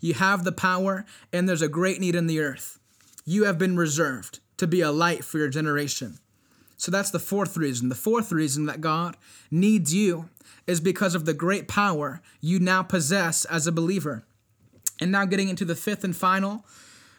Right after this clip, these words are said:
uh, reason why God needs you. The fifth and final reason that God needs you is because of God's destiny for you. You know, for every single person that's listening to me, I want you to know that you have a destiny.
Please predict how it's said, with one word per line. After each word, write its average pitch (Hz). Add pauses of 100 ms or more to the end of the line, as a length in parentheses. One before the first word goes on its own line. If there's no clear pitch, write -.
(140)
uh, 170
reason 190
why 170
God 175
needs 180
you. 208 (560)
The 170
fifth 220
and 185
final 220
reason 165
that 151
God 156
needs 147
you 180 (320)
is 175
because 180
of 151
God's 190 (260)
destiny 143 (140)
for -
you. 151 (420)
You 175
know, 190
for 175
every 226
single 220
person 185
that's 156
listening 170
to 135
me, 127
I 170
want 196
you 226
to 190
know 170 (420)
that 170
you 185
have 226
a 185
destiny. 156